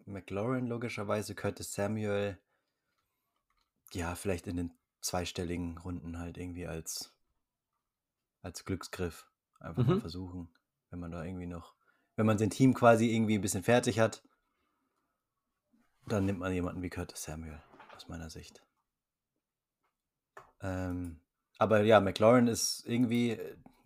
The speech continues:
Speaker 1: eine krasse Bank. Also ich will, will gar nicht wissen, was der reißen würde, wenn der jetzt einfach mal,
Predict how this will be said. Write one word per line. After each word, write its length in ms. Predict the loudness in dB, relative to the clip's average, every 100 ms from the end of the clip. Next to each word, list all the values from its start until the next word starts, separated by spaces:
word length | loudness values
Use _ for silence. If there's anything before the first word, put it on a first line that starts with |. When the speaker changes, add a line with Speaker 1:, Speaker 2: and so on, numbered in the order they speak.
| -18
Speaker 1:
eine 140 | -14
krasse 280 | -8 -6 -2
Bank. 300 | 0 0 -2
Also 200 | -8 -8
ich 160 | -10 -10
will, 140 | -8
will 180 | -2 0
gar 160 | 2 2
nicht 160 | 2
wissen, 220 | 0 0 2
was 160 | 0
der 280 | 2 2 0 -4 -20 -12 -8
reißen 420 | 0 2 2 2 0
würde, 280 | 2 2
wenn 160 | 2 2
der 160 | 2 2
jetzt 200 | 0 -2
einfach 260 | -8 -8
mal, 260 | -6 -6 -8